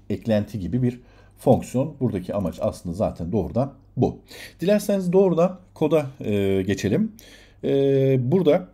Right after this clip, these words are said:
vektörize işlemler sadece kullanabiliyoruz demiştik. Bir, e, root function'ımız var.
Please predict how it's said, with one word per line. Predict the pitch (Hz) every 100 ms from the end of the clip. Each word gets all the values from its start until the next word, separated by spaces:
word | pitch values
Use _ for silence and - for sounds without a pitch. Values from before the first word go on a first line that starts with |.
| -
vektörize | 131 143 160 156
işlemler | 175 - 113 101
sadece | 98 110 101 98 101 95 - -
kullanabiliyoruz | 110 101 95 95 90
demiştik. | 90 90 - 220 - - - - -
Bir, | 175 180 - - 131
e, | 139 131 131 131 -
root | 160 175
function'ımız | - 139 131 - 139 120 90
var. | 147 180